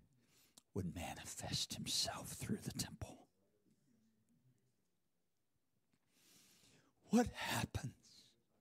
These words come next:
when I walk into the workplace and I died before I ever left my home that morning? And I've already been practicing the presence of God.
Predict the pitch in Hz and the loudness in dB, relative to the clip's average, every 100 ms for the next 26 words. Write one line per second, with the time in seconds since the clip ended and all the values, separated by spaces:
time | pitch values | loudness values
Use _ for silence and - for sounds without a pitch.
0 | _ _ _ _ _ _ _ _ _ _ | _ _ _ _ _ _ _ _ _ _
1 | - - - - - 123 113 123 131 131 | -20 -20 -20 -8 -2 2 4 4 2 2
2 | - 123 127 110 98 - 104 90 92 92 | 0 2 4 4 2 2 2 0 -2 0
3 | 101 98 - - 92 80 - - - - | 0 0 -4 -6 -4 -4 -2 -4 -4 -6
4 | - _ _ _ _ _ - - - - | -12 _ _ _ _ _ -20 -20 -20 -6
5 | 104 107 117 107 110 127 127 110 110 104 | -2 2 2 4 8 8 8 4 0 -2
6 | - 117 104 120 110 107 104 104 - 98 | 0 0 2 2 2 4 4 2 0 -4
7 | 80 117 117 104 87 85 101 82 73 - | -2 -2 0 -2 -2 -4 -6 -6 -6 -10
8 | - - - - - - _ - 135 110 | -16 -20 -20 -18 -18 -20 _ 2 6 8
9 | 117 139 135 135 131 123 110 104 120 104 | 8 8 8 6 6 4 4 2 2 0
10 | - - 92 - 85 80 87 - - 104 | -2 -4 -2 -2 -4 -4 -6 0 2 4
11 | - 90 - 82 85 101 90 95 90 80 | 2 -2 -2 -2 -2 -4 -2 0 -2 -2
12 | 85 85 | -6 -10